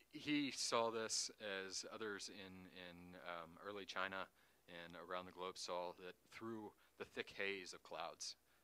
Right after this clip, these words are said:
You know, if, if you have a really large sunspot, as we did last October actually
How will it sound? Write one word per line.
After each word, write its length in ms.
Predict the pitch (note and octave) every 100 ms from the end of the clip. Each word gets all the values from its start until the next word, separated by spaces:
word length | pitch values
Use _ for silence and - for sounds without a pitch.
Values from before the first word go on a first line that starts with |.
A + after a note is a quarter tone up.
| - - -
You 80 | E2+
know, 160 | E2 E2
if, 120 | F2+ -
if 160 | F#2 -
you 80 |
have 80 | G2
a 80 | F2+
really 240 | F#2+ A2+
large 240 | G2 F#2 F#2
sunspot, 480 | G2 F#2+ - E2 - - F#2+ G#2+
as 140 | G#2
we 80 | G2
did 160 | F2+ F2+
last 240 | F2 E2+
October 400 | D#2+ - G#2 F2
actually 380 | E2 - E2+ D#2+